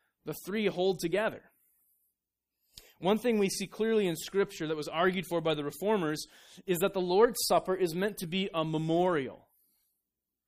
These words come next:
A memorial to what Christ had already accomplished at Calvary. Good Kansas City folks can think of the Liberty Memorial, right?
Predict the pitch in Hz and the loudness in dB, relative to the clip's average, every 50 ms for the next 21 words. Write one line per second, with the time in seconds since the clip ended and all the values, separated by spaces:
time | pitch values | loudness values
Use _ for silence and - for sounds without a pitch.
0 | _ _ _ _ _ _ _ _ - 160 170 175 175 180 185 196 208 220 220 226 | _ _ _ _ _ _ _ _ -4 -2 -2 0 -2 0 4 4 6 6 8 6
1 | 226 214 220 - 175 170 175 - - - 202 196 196 202 202 190 - - - - | 6 4 2 0 -2 -2 -2 -2 -4 -2 0 2 4 4 2 2 -2 -6 -8 -10
2 | - - _ _ _ _ _ _ - 156 156 - 160 170 180 190 190 180 190 185 | -14 -18 _ _ _ _ _ _ -10 -8 -6 -2 0 2 2 2 2 0 0 -2
3 | 160 - - 185 175 175 165 - 143 135 135 - - - 143 147 - - - 160 | -6 -6 -6 -4 -4 -4 -4 -4 -4 -6 -6 -6 -6 -6 -6 -6 -8 -8 -8 -6
4 | 156 165 165 139 127 110 98 95 _ _ _ _ _ _ _ _ _ _ _ _ | -4 -4 -4 -6 -10 -18 -20 -20 _ _ _ _ _ _ _ _ _ _ _ _
5 | _ _ _ _ _ _ _ _ _ _ _ _ _ _ _ _ _ _ _ _ | _ _ _ _ _ _ _ _ _ _ _ _ _ _ _ _ _ _ _ _
6 | _ _ _ _ _ _ - - 135 135 - - 151 151 151 147 - - 165 156 | _ _ _ _ _ _ -18 -18 -18 -16 -12 -10 -8 -8 -8 -10 -12 -12 -10 -12
7 | 143 - - 135 123 113 - - - - - - - 139 127 - 147 139 147 139 | -10 -8 -6 -6 -6 -6 -10 -12 -12 -12 -14 -14 -14 -16 -16 -14 -12 -12 -12 -10
8 | 143 139 135 147 156 147 160 151 175 156 160 156 160 160 175 185 170 123 104 107 | -8 -8 -6 -6 -4 -4 -4 -4 -4 -6 -6 -6 -8 -8 -8 -8 -8 -8 -10 -12
9 | 113 120 139 - | -14 -16 -16 -18